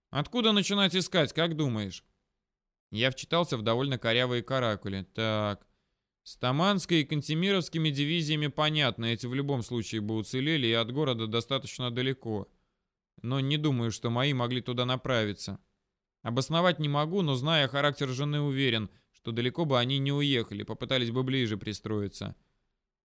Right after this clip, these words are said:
В посёлке нашем точно никакой радиоточки не образовалось, в списке ничего такого. Что ещё? Большая община, именующая себя Базар, совсем неподалёку. И ещё одна, учебный центр "Пламя" в Солнечногорске, тоже рукой подать.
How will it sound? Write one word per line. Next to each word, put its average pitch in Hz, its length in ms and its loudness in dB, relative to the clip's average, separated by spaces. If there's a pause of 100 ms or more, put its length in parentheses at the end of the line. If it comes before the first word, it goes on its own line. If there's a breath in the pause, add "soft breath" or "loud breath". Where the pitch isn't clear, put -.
(160)
В - 20 -20
посёлке 185 540 4
нашем 139 400 2
точно 190 380 2
никакой 147 400 2
радиоточки 156 640 2
не 156 140 2
образовалось, 147 800 2
в - 80 -14
списке 151 400 -4
ничего 143 380 -4
такого. 113 640 -2 (520)
Что - 260 -4
ещё? 139 440 -2 (800)
Большая 170 540 6
община, 202 500 2
именующая 170 640 2
себя 151 320 2
Базар, 147 500 4
совсем 156 380 -2
неподалёку. 151 840 0 (600)
И 120 100 -2
ещё 131 440 2
одна, 107 340 2
учебный 156 520 0
центр 160 440 0
"Пламя" 135 600 0
в - 40 -18
Солнечногорске, 127 920 -2
тоже 151 340 0
рукой 127 300 0
подать. 110 460 -2